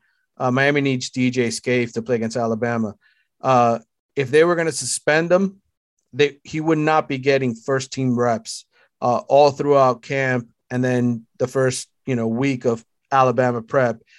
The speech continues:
He was practicing with the first team on Tuesday. I think this is a total non-story. Um, that's that one. Um,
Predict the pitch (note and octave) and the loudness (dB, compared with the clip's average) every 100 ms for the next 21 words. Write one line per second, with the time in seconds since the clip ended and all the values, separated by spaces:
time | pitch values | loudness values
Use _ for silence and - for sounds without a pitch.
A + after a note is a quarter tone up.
0 | _ _ C#3+ C3+ - D#3 D3 D3 C3 C#3 | _ _ -8 -6 0 2 2 -2 -8 -6
1 | B2+ B2 C#3+ C3+ - C#3+ C3+ B2+ A2+ D#3+ | -6 -4 -2 -4 -4 -6 -2 -4 -4 -4
2 | E3 D#3 E3+ D#3 - _ - C3+ C#3 C3+ | -2 0 0 -2 -8 _ -4 -2 0 -2
3 | B2+ B2 C3+ B2+ A#2+ A#2+ A#2 A2+ A#2 A2 | -4 -2 -2 0 0 -2 -4 -6 -2 -2
4 | G#2 G#2+ _ _ _ _ _ - C3 B2 | -2 -10 _ _ _ _ _ -4 2 4
5 | A#2+ A#2 A2+ - _ _ _ - C3+ C3+ | 4 2 -2 -4 _ _ _ -2 -2 0
6 | C#3 C3+ B2 - A2 A2 A2 _ _ _ | 0 0 0 -2 -8 -10 -12 _ _ _
7 | _ B2+ B2 A#2+ A#2 A#2 A2+ A2+ | _ 0 2 2 0 0 0 -2